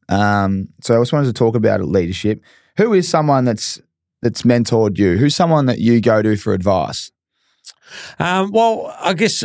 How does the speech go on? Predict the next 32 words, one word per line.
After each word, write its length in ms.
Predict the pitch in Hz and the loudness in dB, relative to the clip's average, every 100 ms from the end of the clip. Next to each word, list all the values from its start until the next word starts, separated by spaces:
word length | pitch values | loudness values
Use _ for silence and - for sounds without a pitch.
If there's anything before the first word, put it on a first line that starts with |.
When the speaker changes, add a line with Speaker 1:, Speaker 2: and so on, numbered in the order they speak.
| - | -2
Speaker 2:
you 100 | 147 | 0
know, 140 | 131 131 - | 0 -2 -8
strong, 500 | - - 143 139 131 | -8 -2 0 2 2
always, 500 | 143 135 117 - - | 2 2 0 -4 -8
uh, 200 | 107 107 | -4 -4
family, 480 | 90 123 120 117 120 | -4 -2 0 0 0
something 340 | 107 117 113 110 | 0 -2 0 0
that 140 | 107 | 0
is, 240 | 104 92 - | 0 -2 -2
um, 560 | 113 104 98 98 98 - | -2 -2 -2 -4 -4 -4
you 80 | 113 | -4
know, 40 | |
for 160 | 95 107 | -2 0
me 300 | 107 107 107 | 0 2 0
is 140 | 92 | -2
always 420 | 120 - 107 95 87 | -2 0 0 -2 -4
being 340 | 101 107 98 | -2 -2 -2
able 240 | 95 95 | -2 -2
to 120 | 95 95 | -2 0
lean 320 | 95 101 101 | 0 0 0
on 180 | 98 98 | 0 -2
and, 160 | 90 - | -4 -4
and 140 | 92 | -4
have, 260 | - 107 87 - _ | -2 -2 -4 -14 _
um, 540 | 104 95 92 90 95 90 - - _ _ _ | -2 0 -2 -2 -4 -8 -16 -20 _ _ _
you 100 | 107 | 0
know, 180 | 101 107 | 0 0
the, 840 | - - 98 101 98 101 104 107 | -6 -16 -18 -18 -16 -6 0 0
them 360 | 101 110 110 101 | 0 0 2 0
as 160 | 92 | -2
sounding 440 | - 113 104 104 101 | 0 0 0 0 0
boards, 520 | 110 113 117 - | 0 0 -2 -8